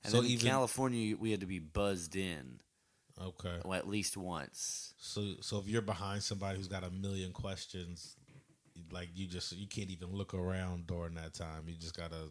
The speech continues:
Speaker 2: stand outside and, uh,
Speaker 1: Something.
Speaker 2: that's terrible. So you got buzzed in in California, you were saying, though?
Speaker 1: Once we, you
Speaker 2: Mm.
Speaker 1: know, I did, yeah. It was, uh, you know, but then another time we didn't. But it, like, I think I was the only one that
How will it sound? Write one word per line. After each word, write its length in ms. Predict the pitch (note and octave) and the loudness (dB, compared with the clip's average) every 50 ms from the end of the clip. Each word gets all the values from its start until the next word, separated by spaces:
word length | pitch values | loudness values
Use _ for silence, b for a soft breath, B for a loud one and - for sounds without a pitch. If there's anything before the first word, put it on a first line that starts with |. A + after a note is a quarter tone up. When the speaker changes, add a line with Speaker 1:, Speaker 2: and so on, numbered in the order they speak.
| C2+ - | -8 -6
Speaker 2:
stand 440 | - - - - F#2 F2+ F2+ F2 | -6 -6 -4 -4 -6 -6 -6 -6
outside 520 | F2 F2 E2+ - - F2+ F2 F2+ F2+ F2+ E2+ | -6 -8 -8 -8 -8 -6 -6 -6 -6 -6 -6
and, 180 | F2 F2 F2 E2+ | -8 -8 -8 -8
uh, 40 | E2+ | -8
Speaker 1:
Something. 760 | E2+ - - - - G2+ G#2+ G2+ - - E2+ E2 E2 D#2+ D#2 D#2 | -8 -6 -4 -4 -2 0 -2 -2 -2 -2 -4 -2 -2 -4 -2 0
Speaker 2:
that's 240 | G2 G#2 G2+ - | 0 2 2 2
terrible. 360 | - - G2 F#2 F#2 F2 F2 F2 | 0 0 0 0 0 -2 -2 0
So 140 | - G#2 | 0 2
you 120 | G2+ G#2 G#2+ | 2 2 2
got 200 | G#2+ G#2 F#2+ F2+ | 0 0 -2 0
buzzed 300 | G2 G#2+ G#2+ G#2+ G2 G2+ | 0 0 0 0 0 -2
in 140 | G#2 G2+ G2+ | -2 -2 -2
in 80 | G2+ | -4
California, 500 | F#2+ - G2+ G2 G2 - - G#2+ G#2+ G#2+ | -6 -4 -4 -4 -4 -4 -2 0 0 2
you 60 | G#2+ | 2
were 80 | G#2+ G#2+ | 0 0
saying, 260 | - - A2 A2 A2 | 0 0 0 0 0
though? 100 | A2+ A2 | -2 -2
Speaker 1:
Once 460 | A2 A2 A#2+ A#2+ G#2 F2 - - - - | -2 0 0 0 0 0 -2 -2 -2 -2
we, 160 | F#2+ F#2 - - - | -4 -6 -6 -6 -6
you 260 | E2+ F2 E2 F2 F2 | -6 -4 -2 -2 -2
Speaker 2:
Mm. 20 | |
Speaker 1:
know, 120 | E2+ D#2+ D#2 D#2 | -2 -4 -6 -8
I 40 | D#2 | -10
did, 360 | D2+ - E2+ E2 D#2+ D#2+ D#2+ | -10 -6 -6 -4 -4 -4 -2
yeah. 260 | F2 F2+ F#2 F2 D#2 - B B B B B | 0 2 2 2 2 0 B B B B B
It 80 | - - | 2 4
was, 160 | C#3+ D3+ C#3 | 4 6 4
uh, 140 | F#2 G#1 - C#3+ | 4 4 2 2
you 140 | C3 B2 A2+ | 4 4 4
know, 240 | F#2+ F2+ F2 F2 E2+ - - | 4 4 2 0 -2 -4 -2
but 120 | - G#2 A2 | -2 -2 -2
then 140 | B2 B2+ | -2 -4
another 300 | B2 B2 B2+ C3+ C3+ D3 | -2 -2 0 0 0 0
time 260 | C#3 - D3+ C#3 C3 B2+ | -2 -2 0 0 0 0
we 120 | A#2 A2 | 0 0
didn't. 800 | G2 F2+ F#2 G#2+ A#2 A#2+ G#2 F2+ D#2+ D#2 D#2+ - - - - - - | -2 -2 0 0 2 2 0 -2 -4 -6 -8 -10 -10 -10 -10 -6 -2
But 120 | G#2+ G2+ | 2 2
it, 160 | G2+ G2 G2 | 2 2 2
like, 360 | G2 G2+ G2 G2 F#2 - - - _ b b b b | 2 0 2 2 0 -2 -6 -12 _ b b b b
I 80 | G#2+ | 0
think 260 | A2 - C#3+ C#3 A2 F2 | 2 4 4 2 2 2
I 220 | A#2 A#2 A#2+ B2 | 2 2 2 2
was 180 | B2 A#2+ G#2+ G2+ | 2 0 0 0
the 100 | A2 A2 | 0 0
only 160 | A2 A2 G#2+ | 0 0 -2
one 280 | G#2 G2+ G#2 G#2 G2+ G2+ | -2 -2 -2 -2 -4 -4
that 200 | G2 F#2 - | -6 -8 -8